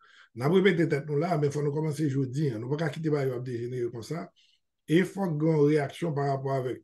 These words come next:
question insécurité ça. Et pour nous résoudre le problème insécurité, pour qu'on mette le pays sur le développement. Or, pour mettre le pays sur le développement, il y a une série d'actions qui vous prend. En action, ça, il faut chiter sur un plan. Un plan, ça, il, il est éparpillé, il y a un paquet d'informations à droite, à gauche.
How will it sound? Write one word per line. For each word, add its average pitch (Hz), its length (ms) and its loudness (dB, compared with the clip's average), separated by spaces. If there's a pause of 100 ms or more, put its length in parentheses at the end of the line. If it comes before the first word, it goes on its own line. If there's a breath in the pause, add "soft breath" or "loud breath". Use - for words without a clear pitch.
question 147 320 -2
insécurité 117 640 -6
ça. 131 400 -10 (440 soft breath)
Et 170 200 6
pour 151 200 2
nous 151 140 2
résoudre 147 240 2
le 156 60 0
problème 147 240 4
insécurité, 131 680 -2
pour 135 80 -4
qu'on 127 180 -8
mette 131 120 -6
le - 40 -16
pays 127 340 -2
sur 127 120 -8
le 123 160 -4
développement. 117 580 -4 (460 soft breath)
Or, 135 140 0
pour 170 140 -2
mettre 180 160 0
le 160 160 0
pays 156 280 4
sur 143 180 0
le 127 100 -2
développement, 127 400 -4
il 143 80 0
y - 20 2
a - 40 2
une - 40 -6
série 135 160 -4
d'actions 143 460 -4
qui 131 100 -4
vous 131 140 -6
prend. - 320 -12
En 135 80 -4
action, 139 260 -6
ça, 143 160 -2
il 151 80 0
faut - 120 -6
chiter 76 280 -6
sur - 160 -6
un 123 80 -8
plan. 104 260 -4 (540 soft breath)
Un 151 140 2
plan, 180 260 2
ça, 151 260 2
il, 147 320 2
il 147 120 2
est - 20 4
éparpillé, 160 540 0
il 170 80 2
y - 20 2
a 151 60 2
un - 20 0
paquet 139 240 0
d'informations 139 540 -6
à 135 40 -4
droite, 123 200 -4
à 117 100 -6
gauche. 196 320 0